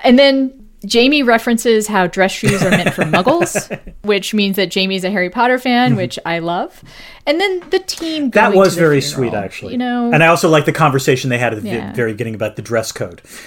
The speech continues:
Speaker 2: Yes, that was quite
Speaker 1: Yeah.
Speaker 2: good. Done.
Speaker 1: Yeah, I really liked that.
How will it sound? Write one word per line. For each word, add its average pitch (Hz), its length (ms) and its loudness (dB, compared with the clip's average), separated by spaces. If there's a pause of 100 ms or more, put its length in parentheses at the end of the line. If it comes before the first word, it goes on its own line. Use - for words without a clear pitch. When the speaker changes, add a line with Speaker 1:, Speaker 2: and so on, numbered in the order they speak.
(160)
Speaker 2:
Yes, - 300 -10
that 107 140 -4
was 92 120 -14
quite - 240 -14
Speaker 1:
Yeah. - 60 -18
Speaker 2:
good. - 160 -20 (140)
Done. - 160 -20 (1300)
Speaker 1:
Yeah, - 240 -12
I 202 120 -4
really 190 260 -2
liked 156 240 -14
that. - 240 -14